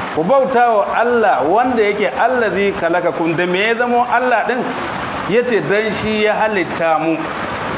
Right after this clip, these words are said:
Duk wata halitta da ka gani Allah ne ya halicce ta. Ai ibtada khalqakum min ghairi misalin sabaq. Allah ya kirkiri halittar mu bai kwaikwaya daga kowa ba.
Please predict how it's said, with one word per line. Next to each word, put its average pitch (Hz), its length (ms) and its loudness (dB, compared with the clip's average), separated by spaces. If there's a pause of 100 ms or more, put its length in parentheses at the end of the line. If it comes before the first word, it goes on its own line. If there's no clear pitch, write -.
(520)
Duk 208 180 4
wata 214 180 2 (100)
halitta 175 340 0
da 147 100 0
ka 165 100 -2
gani 165 260 0
Allah 160 280 0
ne 147 100 -2
ya 151 140 -2
halicce 127 320 -2
ta. 120 160 -4 (840)
Ai 226 300 2
ibtada 226 500 2
khalqakum 214 480 2
min 196 160 0
ghairi 226 260 2
misalin 208 520 2
sabaq. 214 320 2 (800)
Allah 247 320 4
ya 226 160 2
kirkiri 214 400 2
halittar 196 440 0
mu 170 160 0
bai 170 200 0
kwaikwaya 196 560 2
daga 160 240 2
kowa 180 400 4
ba. 175 160 4